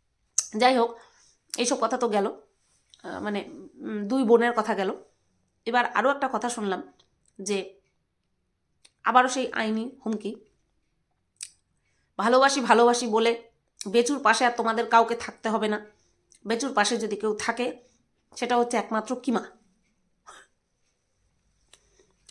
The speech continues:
ক্যাসি জুলম হ্যায়, ক্যাসি জুলম হ্যায় ভাই। এবার আমারই খারাপ লাগছে। হ্যাঁ, এখানে আমার উল্লাস করার কথা ছিল, "কিরে দেখ কেমন লাগে, তোদের ম্যাডাম তোদেরকে হটিয়ে দিল", কিন্তু না,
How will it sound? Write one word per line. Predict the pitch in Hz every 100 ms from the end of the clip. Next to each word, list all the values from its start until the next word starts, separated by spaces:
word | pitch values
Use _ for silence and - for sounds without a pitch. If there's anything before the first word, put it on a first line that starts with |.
| _ _ _
ক্যাসি | 208 220 240 302 170
জুলম | 180 196 214
হ্যায়, | 175 170 180 - _ _ _ _ _ _ _ _ _ _ _
ক্যাসি | 220 247 330 285
জুলম | 226 233 220
হ্যায় | 220 202
ভাই। | 175 185 202 - _ -
এবার | 208 220
আমারই | 202 214
খারাপ | 226 208 185 196
লাগছে। | 180 - 185 - _ _ _ _ _ _ _ _
হ্যাঁ, | - 254 220 - - - _ _ _ _ _ _ _ _ _ _ _ - _
এখানে | 214 208 247
আমার | 247 247
উল্লাস | 240 240 240
করার | 240 220 214
কথা | 214 220
ছিল, | 220 196 - - _ _ _ _
"কিরে | 254 247 220
দেখ | 220 214 214
কেমন | 214 220
লাগে, | 208 202 196 185
তোদের | 196 208
ম্যাডাম | 208 196 208
তোদেরকে | 202 190 196 196
হটিয়ে | 190 190 202 190
দিল", | 180
কিন্তু | 180 202 208
না, | 208 180